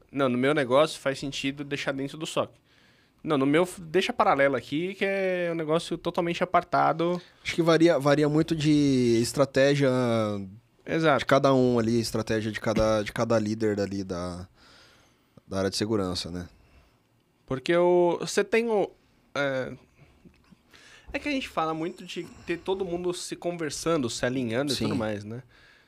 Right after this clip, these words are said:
Speaker 1: Tanto o pessoal do Reddit, quanto o pessoal do Blue, quanto a que-, a questão do,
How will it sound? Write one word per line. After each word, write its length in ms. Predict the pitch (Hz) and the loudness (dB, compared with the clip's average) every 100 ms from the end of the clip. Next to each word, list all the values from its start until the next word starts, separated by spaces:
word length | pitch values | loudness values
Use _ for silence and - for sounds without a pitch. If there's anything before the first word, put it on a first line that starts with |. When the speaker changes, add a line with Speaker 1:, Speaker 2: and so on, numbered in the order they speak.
| - | -6
Speaker 1:
Tanto 220 | 131 127 | -6 -4
o 20 | |
pessoal 300 | 110 117 117 | -4 -4 -4
do 100 | 104 | -6
Reddit, 380 | 107 151 151 117 | 0 2 0 -6
quanto 220 | - 117 | -8 -8
o 40 | - | -8
pessoal 280 | 104 - 104 | -14 -8 -8
do 60 | |
Blue, 260 | 98 143 147 | -2 0 0
quanto 420 | - 139 147 147 | -2 -2 -2 -4
a 80 | 117 | -6
que-, 200 | - 117 | -4 -4
a 60 | 107 | -4
questão 300 | 113 - 113 | -8 -8 -8
do, 280 | 101 95 | -8 -8